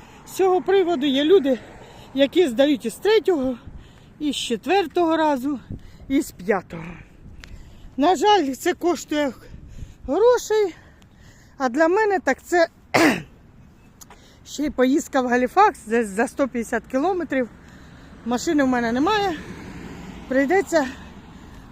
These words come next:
комусь платити, щоб віз.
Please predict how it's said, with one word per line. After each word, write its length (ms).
комусь 340
платити, 720
щоб 420
віз. 540